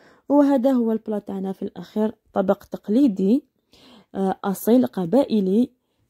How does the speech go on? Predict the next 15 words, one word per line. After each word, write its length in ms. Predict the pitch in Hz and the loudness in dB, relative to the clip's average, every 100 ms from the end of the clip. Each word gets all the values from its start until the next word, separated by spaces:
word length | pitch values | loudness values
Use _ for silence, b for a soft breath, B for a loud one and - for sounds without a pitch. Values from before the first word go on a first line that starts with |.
| 175 | -6
جزائري 600 | 185 202 269 214 185 175 | -2 0 0 -2 -2 -4
تانيك، 480 | - 165 185 285 - _ _ _ - | -6 -4 0 0 -2 _ _ _ -8
بنين 420 | 180 202 196 196 | -2 0 0 0
بل 200 | 294 285 | 2 2
بزاف. 680 | 202 185 165 185 277 - _ _ _ _ _ 294 | 2 -2 0 0 0 -6 _ _ _ _ _ -2
جربوه 500 | 359 285 247 294 247 | 0 0 0 0 0
ما 180 | 240 | 0
راحش 180 | 262 240 | 0 -4
تندموا 440 | - 220 202 214 220 | -4 -2 0 -2 -2
على 240 | - 190 202 | -6 -6 -6
خاطر، 420 | 190 - 185 180 _ _ - | -8 -10 -12 -12 _ _ -14
آه، 320 | 170 165 165 - | -10 -8 -10 -8
طبق، 440 | 339 240 226 - | -4 -4 -4 -8
آه، 280 | 180 175 175 _ _ _ | -8 -8 -10 _ _ _
بنين 460 | 170 170 170 196 | -14 -10 -4 -4